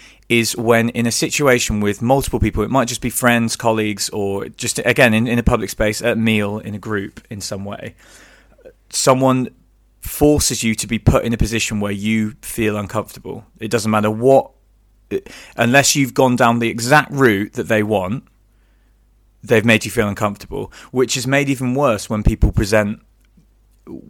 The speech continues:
make you feel like that, when to everyone else on the outside, it's like they've given you a choice, but they haven't. So, th-, so th-, okay, this, this is the one, and I, I, I've got into it the other day, um,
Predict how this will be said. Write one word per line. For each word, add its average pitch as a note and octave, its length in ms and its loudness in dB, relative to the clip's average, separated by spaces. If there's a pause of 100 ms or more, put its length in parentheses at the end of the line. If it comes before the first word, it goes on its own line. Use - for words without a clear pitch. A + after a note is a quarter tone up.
(100)
make A#2 260 2
you A#2+ 80 -2
feel B2+ 200 4
like G#2+ 160 2
that, F#2 240 -4
when G2+ 340 0 (300)
to A#2+ 180 4
everyone A#2+ 340 4
else A2 300 4
on A2 60 -2
the G#2+ 100 0
outside, G#2 600 -2 (120)
it's - 260 -6
like A2 240 0
they've A2+ 220 -2
given A2 280 0
you G#2+ 160 2
a G#2 60 0
choice, - 520 0 (180)
but - 100 0
they G#2 100 -2
haven't. G#2 420 -2 (520)
So, A#2+ 260 4
th-, C#3+ 640 0
so D#3+ 140 6
th-, D#3+ 240 6
okay, B2 180 2
this, C3+ 180 2
this C#3 300 -4
is C3 100 -12
the - 60 -10
one, G#2+ 220 0
and B2+ 100 6
I, C#3+ 140 8
I, C#3 200 4
I've C3 80 4
got E3 140 4
into C#3+ 220 2
it - 120 2
the A#2+ 140 -2
other A2+ 200 0
day, G2+ 420 -4 (200)
um, G2+ 400 -4